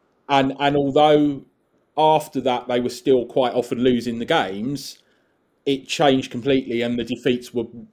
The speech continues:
o-, quite often one nil and, you know, you know, tight games, and, and, and the step up really happened after that World Cup in terms of the U S becoming a credible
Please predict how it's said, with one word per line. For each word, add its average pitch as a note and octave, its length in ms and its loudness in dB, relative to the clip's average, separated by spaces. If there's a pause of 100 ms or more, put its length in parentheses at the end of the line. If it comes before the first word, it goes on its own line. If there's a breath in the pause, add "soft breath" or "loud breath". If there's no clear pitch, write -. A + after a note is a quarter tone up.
(100)
o-, C3+ 140 0
quite B2 320 -4
often A#2 300 -8
one A#2 220 0
nil G#2 440 -2
and, G#2 360 -6
you A2+ 160 -8
know, A2 120 -4
you A2 240 -6
know, G#2+ 160 -6
tight A#2+ 480 -6
games, G#2+ 340 -4
and, A#2 240 -6
and, A2+ 240 -8
and A#2 220 -8
the A2+ 40 -8
step - 440 -8
up C3 200 -6
really A#2 380 -8
happened G#2 460 -12
after G#2 340 -10
that G#2+ 220 -10
World G#2+ 240 -6
Cup G#2+ 280 -10
in G#2 120 -12
terms G#2 300 -10
of G#2 100 -18
the A2+ 80 -10
U G#2+ 180 -8
S G2+ 140 -10
becoming G#2+ 400 -12
a - 20 -20
credible G2 640 -10